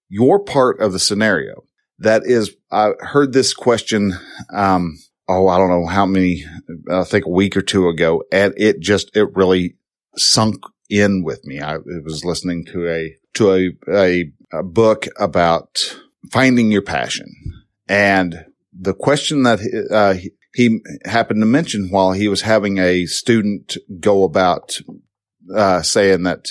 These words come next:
he couldn't, uh, he was having problems with someone in his, that he was working with.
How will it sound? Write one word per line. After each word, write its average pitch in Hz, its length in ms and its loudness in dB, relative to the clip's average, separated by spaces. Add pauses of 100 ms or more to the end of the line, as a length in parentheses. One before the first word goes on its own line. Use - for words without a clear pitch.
(120)
he 139 180 0
couldn't, 107 480 0 (120)
uh, 98 340 4 (280)
he 113 200 0
was 110 160 0
having 104 560 0
problems 107 480 -2
with 92 160 -4
someone 107 460 0
in 92 100 0
his, 87 520 -2 (400)
that 107 180 2
he 113 100 2
was 90 200 -2
working 117 400 0
with. 82 260 -2